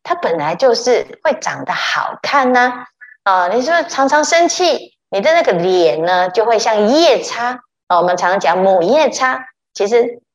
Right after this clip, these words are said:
男的夜叉也是很丑啊。那这个丑的，大家看了就很害怕啊。哦，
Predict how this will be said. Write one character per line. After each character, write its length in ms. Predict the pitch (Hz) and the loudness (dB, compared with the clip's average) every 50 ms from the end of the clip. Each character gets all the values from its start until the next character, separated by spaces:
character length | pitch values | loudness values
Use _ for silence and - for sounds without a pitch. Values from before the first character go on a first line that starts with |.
| _ - | _ -2
男 360 | 202 190 185 185 208 262 277 | -2 0 0 2 0 2 2
的 100 | 277 233 | 2 2
夜 300 | 233 254 302 294 247 233 | 2 2 2 2 2 2
叉 240 | 233 247 247 262 262 - | 0 -2 -4 -4 -4 -4
也 160 | - 277 - | -6 -6 -4
是 100 | - 294 | -4 -2
很 240 | 269 240 190 214 240 | -2 0 0 -2 -2
丑 420 | - - - - 160 147 139 143 147 | -4 -6 -6 -4 -2 -2 -2 -2 0
啊。 260 | 160 180 202 - - - _ _ _ _ _ _ _ _ _ | 0 0 -2 -2 -6 -12 _ _ _ _ _ _ _ _ _
那 140 | - 370 359 | -4 -2 -2
这 200 | - - 392 381 | -2 -4 -4 -2
个 80 | - 330 | -4 -6
丑 340 | - - - - 156 156 - | -6 -6 -4 -2 0 0 0
的， 140 | 175 180 190 | 0 0 2
大 160 | 277 277 269 | 2 2 2
家 100 | 285 269 | 0 -2
看 300 | - - - 294 269 226 | -2 -2 0 0 0 0
了 80 | 202 | 0
就 120 | 190 233 220 | 0 -2 -2
很 140 | 196 - 170 | -2 -4 -8
害 260 | - - 311 269 247 | -4 -2 0 0 0
怕 280 | 240 - - 285 277 | -2 -4 -2 0 0
啊。 340 | 262 240 226 214 208 220 - - - - _ _ _ _ _ | 2 2 2 0 0 -2 -4 -8 -16 -20 _ _ _ _ _
哦， 260 | - 175 165 156 147 | 0 2 2 2 0